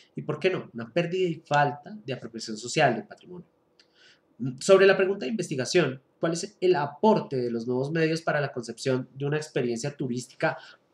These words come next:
pospandemia en la Catedral de Sal? Comenzamos a trabajar alrededor de, eh, una, eh,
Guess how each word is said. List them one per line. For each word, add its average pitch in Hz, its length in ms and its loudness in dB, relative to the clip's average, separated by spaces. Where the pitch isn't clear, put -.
pospandemia 143 840 2
en 131 140 -4
la 113 40 -6
Catedral 117 400 0
de 180 100 -2
Sal? 170 280 0
Comenzamos 185 480 0
a 233 80 -6
trabajar 151 560 2
alrededor 175 600 2
de, 170 320 0
eh, 151 320 0
una, 208 680 4
eh, - 180 -14